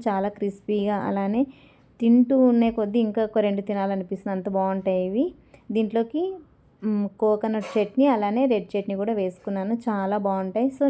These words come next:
నేను ఎలా చేస్తున్నాను చూపిస్తాను, చూసేయండి. ఇది వచ్చేసి ముందుగా రెండు చిన్న గ్లాస్తోన రెండు గ్లాసులు పెసలు అయితే వేసుకున్నాను. అలానే ఒక గ్లాసు బియ్యం అయితే రేషన్ బియ్యం వేసుకున్నాను.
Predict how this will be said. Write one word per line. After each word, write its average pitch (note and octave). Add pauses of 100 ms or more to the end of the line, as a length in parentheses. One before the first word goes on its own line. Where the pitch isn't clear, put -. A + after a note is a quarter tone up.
నేను G#3
ఎలా G#3+ (100)
చేస్తున్నాను G#3+
చూపిస్తాను, G3 (120)
చూసేయండి. G#3 (960)
ఇది A3+
వచ్చేసి A#3 (100)
ముందుగా A#3 (220)
రెండు G#3+ (120)
చిన్న G#3
గ్లాస్తోన G#3+ (160)
రెండు G3
గ్లాసులు G3 (720)
పెసలు G#3
అయితే A3
వేసుకున్నాను. G3 (160)
అలానే G3+
ఒక A3 (120)
గ్లాసు G3 (480)
బియ్యం G#3
అయితే G3+ (100)
రేషన్ G#3
బియ్యం A3
వేసుకున్నాను. F#3+